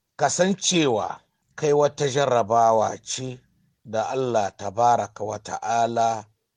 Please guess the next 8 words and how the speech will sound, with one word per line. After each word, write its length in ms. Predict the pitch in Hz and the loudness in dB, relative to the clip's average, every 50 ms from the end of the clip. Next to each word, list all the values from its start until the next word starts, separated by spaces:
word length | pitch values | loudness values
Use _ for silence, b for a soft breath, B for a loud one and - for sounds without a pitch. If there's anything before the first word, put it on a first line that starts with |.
| _ _ | _ _
ya 200 | - 123 120 135 135 | -10 -4 -2 -2 -2
sanya 480 | - - 151 143 127 123 127 127 131 127 - | 0 -2 -2 -2 -2 -2 0 0 0 0 0
ka 140 | - 143 | 0 -2
ga 180 | 135 123 131 123 | 0 2 2 4
wannan 640 | 120 117 117 113 113 113 117 123 147 170 185 175 165 | 4 4 2 2 0 -4 -4 -2 0 0 0 0 0
mai 180 | 151 143 135 123 | 0 0 0 0
maka 280 | 113 120 127 - 127 113 | 0 -2 -2 -2 -2 -2
shugabanci. 880 | - - - 110 104 92 107 107 92 95 95 95 - - - - - | -2 -2 -4 -6 -4 -4 -4 -4 -4 -6 -10 -12 -12 -12 -14 -14 -14